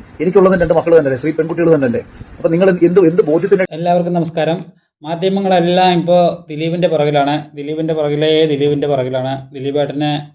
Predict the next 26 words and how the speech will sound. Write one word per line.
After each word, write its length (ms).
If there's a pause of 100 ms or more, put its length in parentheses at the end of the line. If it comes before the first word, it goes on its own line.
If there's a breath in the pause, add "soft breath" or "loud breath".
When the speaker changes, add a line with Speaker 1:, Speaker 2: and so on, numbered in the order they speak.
Speaker 2:
എവിടെ 180
പോണു, 360 (600)
എവിടെ 200
പോകുന്നു, 520
എങ്ങോട്ട് 340
പോകുന്നു? 320
ഇതിപ്പോ 220
എന്നെ 320
ഇലക്ഷന് 680
വോട്ട് 200
ചെയ്യാൻ 220
പോയി, 300
അപ്പോഴും 320 (480)
പുറകിൽ 260
പോയിട്ട് 360 (680)
ബൈറ്റ് 320
ചോദിക്കുന്നുണ്ട്. 580 (240)
ആള് 120
പറഞ്ഞില്ല. 560
ഇന്നലെ 260
ആൾ 140
ഇതേ 180
ഹിന്ദു 280
പത്രത്തിനാണ് 640 (600 loud breath)
ബൈറ്റ് 360
കൊടുത്തിരിക്കുന്നത്. 680